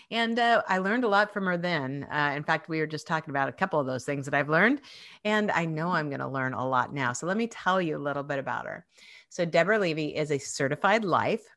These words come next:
productivity, and get this, an A D H D coach. Man, where I needed that earlier in my life. And she is the owner of a company that she calls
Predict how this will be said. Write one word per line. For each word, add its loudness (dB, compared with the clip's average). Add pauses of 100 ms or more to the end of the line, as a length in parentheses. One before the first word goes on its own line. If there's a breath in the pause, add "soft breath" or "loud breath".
productivity, -2
and -6
get -2
this, -2
an -2
A 0
D 0
H -2
D 0
coach. -2
Man, 0
where 0
I -2
needed -4
that 0
earlier -2
in -6
my -4
life. -6 (560 loud breath)
And -2
she -4
is -2
the 0
owner 0
of -2
a 0
company -4
that -4
she -8
calls 0